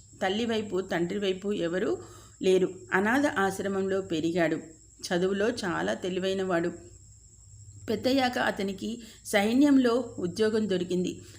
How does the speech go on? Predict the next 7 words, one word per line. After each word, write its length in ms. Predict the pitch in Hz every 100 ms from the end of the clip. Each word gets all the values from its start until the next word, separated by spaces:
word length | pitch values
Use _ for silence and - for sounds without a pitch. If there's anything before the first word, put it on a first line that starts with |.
| -
అధికారి 460 | 190 208 262 254 262
అయ్యాడు. 420 | 185 180 180 175 175 - - - - - -
అతను 280 | 240 285 285
సైన్యంతోనే 720 | 262 202 214 277 285 262 247
ఉండేవాడు. 800 | 233 180 180 185 170 180 - - -
ఇంటికి 640 | 180 175 220 - 226 - - -
రాకపోయేవాడు, 800 | 165 165 190 185 190 180 170 175